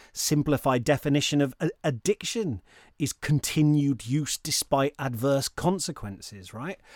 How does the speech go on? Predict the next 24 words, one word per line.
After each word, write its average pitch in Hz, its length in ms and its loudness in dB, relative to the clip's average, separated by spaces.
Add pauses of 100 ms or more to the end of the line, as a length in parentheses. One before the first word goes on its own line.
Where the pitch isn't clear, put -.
(120)
When 143 140 0
you 139 80 0
can't 156 420 -2
stop - 260 -6
doing 180 280 2
something 120 340 -4
despite - 500 -4
the - 80 -12
fact - 480 -4 (340)
that - 140 -8
it's - 160 -8
no 160 200 4
longer 170 320 0
serving 226 400 -4
you. 123 180 -4
If, 160 180 -2
if 185 140 -4
an 185 160 0
animal 220 260 2
can't 190 340 -4
change 180 320 -2
its - 120 -12
behaviour 156 480 -2
despite, 135 480 -2